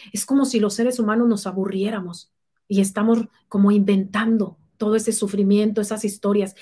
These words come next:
Y en muchos casos r-, r-, totalmente suceden, son reales. Pero por eso también hay tantas palabras como, tú sabes, los paranoicos, las personas que tienen hipocondríacos, que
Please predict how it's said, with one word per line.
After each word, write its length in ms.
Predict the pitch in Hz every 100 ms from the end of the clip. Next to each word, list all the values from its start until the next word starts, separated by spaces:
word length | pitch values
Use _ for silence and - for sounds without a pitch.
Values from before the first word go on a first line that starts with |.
| - - -
Y 140 | 208
en 80 | 208
muchos 340 | 233 247 285
casos 440 | 247 240 277 - 208
r-, 200 | 208 -
r-, 340 | 196 202 - -
totalmente 560 | 196 208 240 240 233
suceden, 580 | 240 202 - 254 247 175 -
son 260 | - 233
reales. 760 | 233 220 208 240 226 170 - - _ _ _ _ _
Pero 200 | 220 202
por 140 | 214 214
eso 300 | 208 247 247
también 320 | 214 208 226
hay 160 | 208
tantas 380 | 208 214 214 208
palabras 500 | 208 196 196 214 208
como, 440 | 208 196 190 180 - _ _ _
tú 100 | 202
sabes, 320 | 226 220 226
los 180 | 202 -
paranoicos, 880 | 190 190 196 214 220 208 208 208 208
las 240 | 196 185
personas 420 | 196 196 202 214
que 120 | -
tienen 400 | 196 208 202 208 220
hipocondríacos, 960 | 208 196 196 190 196 214 208 208 202
que 200 | - 196